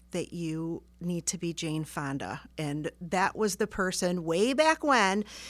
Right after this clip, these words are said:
that was always exercising. So I always say, you know, things have changed drastically. You've got CrossFitters. You've got people who are runners. So if you're already doing that pre-pregnancy,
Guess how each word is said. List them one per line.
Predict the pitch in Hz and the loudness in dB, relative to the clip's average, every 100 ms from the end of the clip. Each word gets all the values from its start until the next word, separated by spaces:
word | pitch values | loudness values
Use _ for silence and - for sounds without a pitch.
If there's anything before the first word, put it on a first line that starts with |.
| - | 0
that | - 190 | 4 6
was | 208 160 | 6 4
always | 202 190 196 | 4 4 2
exercising. | 185 - 208 175 156 160 160 165 | 0 0 0 0 0 0 0 0
So | 208 | 2
I | 185 220 | 4 4
always | 247 240 220 | 6 6 4
say, | 247 226 | 4 2
you | 208 208 | 2 2
know, | 202 202 - | 2 0 -2
things | - 262 285 | 2 6 8
have | 240 214 | 6 6
changed | - 220 214 - | 2 4 2 2
drastically. | 180 175 170 226 214 226 | 0 2 2 0 2 2
You've | 208 196 165 | 2 0 0
got | 175 - | -2 -4
CrossFitters. | - 190 185 - - 151 131 123 - - - - - | 0 4 4 4 -4 -4 -4 -4 -4 -6 -16 -16 -4
You've | 185 196 170 | 2 2 4
got | 190 175 - | 2 2 0
people | - 214 202 190 | -4 -2 0 0
who | 196 | 2
are | 185 175 | 4 4
runners. | 175 185 175 147 151 | 2 2 2 0 0
So | - 180 180 | 2 2 2
if | 202 190 208 | 0 0 2
you're | 190 185 185 - | 2 2 0 6
already | 220 247 269 233 214 208 208 - - - - - - - 180 | 8 8 8 4 2 0 -2 -6 -20 -20 -20 -20 -14 -8 -2
doing | 220 233 254 247 | 2 4 4 2
that | 202 214 226 - - | 2 2 0 -4 -18
pre-pregnancy, | - 240 233 - 185 190 240 - 269 | -2 0 2 2 2 4 2 2 0